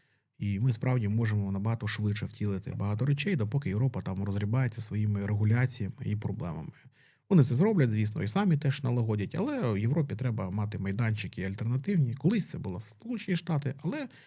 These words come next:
це будуть і інші тепер майданчики, зокрема і Україна, що є дуже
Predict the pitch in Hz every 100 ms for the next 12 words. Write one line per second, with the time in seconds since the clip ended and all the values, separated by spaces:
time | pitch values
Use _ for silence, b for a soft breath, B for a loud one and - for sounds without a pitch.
0 | B B B _ - 143 107 110 104 87
1 | - - 98 101 151 214 196 - 98 98
2 | - 165 147 117 110 104 95 90 90 92
3 | - _ - 175 202 123 139 143 - -
4 | 117 120 107